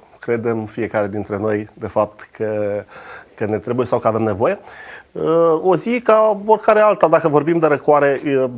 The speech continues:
nu putem vorbi de răcoare într-o zi în care, uh, așteptăm, uh,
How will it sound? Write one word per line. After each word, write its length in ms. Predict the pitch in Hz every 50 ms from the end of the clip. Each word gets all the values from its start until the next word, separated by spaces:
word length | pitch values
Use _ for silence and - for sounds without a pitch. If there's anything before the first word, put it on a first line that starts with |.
| 117 - -
nu 120 | 160 151 165
putem 300 | - - - 120 104 92
vorbi 220 | 95 90 85 107
de 100 | 87 101
răcoare 300 | 101 95 - 117 110 107
într-o 220 | 104 95 110 110
zi 160 | 98 90 101 113
în 100 | 113 104
care, 440 | - 107 104 101 101 101 98 98 92
uh, 140 | 98 104 101 92 90 - - - - - - - - _ - _ _ 139 - - 120
așteptăm, 540 | 120 117 - - 123 - - 120 117 120 123
uh, 180 | 123 127 135